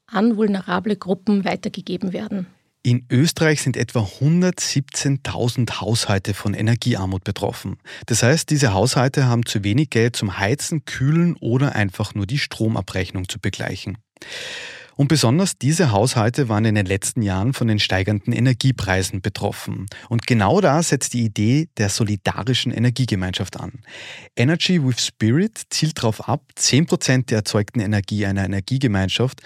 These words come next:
Speaker 2: an vulnerable Gruppen weiterzugeben. Und das sieht Bente auch als ganz selbstverständlich an.
Speaker 1: Eine Energiegemeinschaft, ähm, bezieht Sonnenenergie, die kostenlos ist.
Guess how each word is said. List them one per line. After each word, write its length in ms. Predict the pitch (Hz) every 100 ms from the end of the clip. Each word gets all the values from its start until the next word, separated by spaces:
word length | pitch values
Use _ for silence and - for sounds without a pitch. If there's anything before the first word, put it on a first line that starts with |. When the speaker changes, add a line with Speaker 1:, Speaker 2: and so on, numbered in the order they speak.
| - -
Speaker 2:
an 260 | - 104 98
vulnerable 680 | 131 170 170 113 92 101 127
Gruppen 520 | - 104 - 139 143
weiterzugeben. 840 | 98 98 101 - - 92 87 95 - _ -
Und 160 | 117 -
das 380 | - 170 - -
sieht 280 | 117 - -
Bente 420 | 95 123 123 104
auch 240 | 101 95
als 180 | 98 -
ganz 360 | 92 95 - -
selbstverständlich 760 | 101 - 117 - 101 98 -
an. 160 | 95 - _ _
Speaker 1:
Eine 260 | - 202 208
Energiegemeinschaft, 1120 | 214 202 - 190 233 233 226 240 269 320 - - - - - -
ähm, 280 | 220 208 196
bezieht 720 | - 220 - - 208 254 294 -
Sonnenenergie, 1120 | - - 196 202 208 - 208 214 - 226 285 - _ _ -
die 80 |
kostenlos 800 | 226 - 202 - - 185 190 208
ist. 360 | - - -